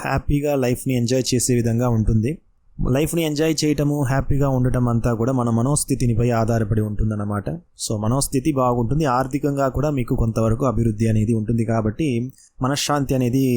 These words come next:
కలిగేందుకు అవకాశం ఉంది. అయితే మీకు ఆరవ స్థానంలో గురువు ఉన్నాడు కాబట్టి లోన్, అప్పు విషయాలు అయితే ఉంది. అప్పు విషయం అనేది మీకు కొంచెం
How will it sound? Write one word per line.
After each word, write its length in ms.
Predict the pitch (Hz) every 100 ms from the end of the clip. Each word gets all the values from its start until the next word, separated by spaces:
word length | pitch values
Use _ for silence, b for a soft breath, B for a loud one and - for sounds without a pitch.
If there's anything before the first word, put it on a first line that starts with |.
| 110
కలిగేందుకు 460 | 113 113 113 110 104
అవకాశం 400 | 107 113 110 110 101
ఉంది. 140 | 151 139
అయితే 240 | 147 165 156 147
మీకు 240 | 135 147 139 127 117
ఆరవ 200 | 127 135 127
స్థానంలో 420 | - 127 127 127 107
గురువు 220 | 113 127
ఉన్నాడు 260 | 117 120 120 123
కాబట్టి 320 | 120 127 156 113
లోన్, 260 | 127 135 123
అప్పు 180 | 113 - 127
విషయాలు 340 | 113 127 123 113
అయితే 160 | 165 143
ఉంది. 260 | 120 131 160 262 - B B 120
అప్పు 160 | - 135
విషయం 260 | 120 127 127
అనేది 240 | 123 127 147 143 127
మీకు 220 | 117 110 117
కొంచెం 280 | 113 107 113